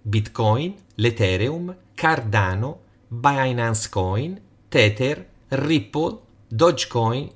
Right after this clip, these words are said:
U S T Coin, Polkadot e Solana. Questi sono dati di CoinMarketCap al ventotto agosto duemilaventuno.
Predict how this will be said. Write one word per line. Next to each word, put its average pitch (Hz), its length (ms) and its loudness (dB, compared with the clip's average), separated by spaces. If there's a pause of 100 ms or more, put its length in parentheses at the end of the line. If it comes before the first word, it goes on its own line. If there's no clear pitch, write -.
U 185 220 -4
S 175 340 0
T 151 400 -4
Coin, 147 580 0 (380)
Polkadot 165 920 0 (200)
e - 240 -6
Solana. 98 720 -2 (320)
Questi 107 460 -4
sono 101 320 -4
dati 104 600 -2
di 98 220 -6
CoinMarketCap 104 1400 -2
al 101 180 0
ventotto 107 760 -2
agosto 101 480 -4
duemilaventuno. 85 880 -8